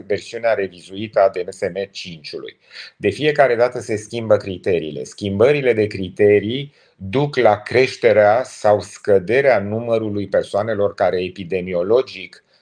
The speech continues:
uh, sunt cuprinse ca, uh,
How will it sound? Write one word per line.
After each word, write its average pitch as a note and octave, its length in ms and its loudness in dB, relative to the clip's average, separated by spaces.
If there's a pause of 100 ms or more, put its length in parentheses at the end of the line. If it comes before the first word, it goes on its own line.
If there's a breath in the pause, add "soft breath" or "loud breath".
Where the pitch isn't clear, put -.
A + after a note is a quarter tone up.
uh, F#2+ 200 2
sunt A2 280 -2
cuprinse G#2 800 -2
ca, G#2 540 2 (340 loud breath)
uh, F2+ 580 4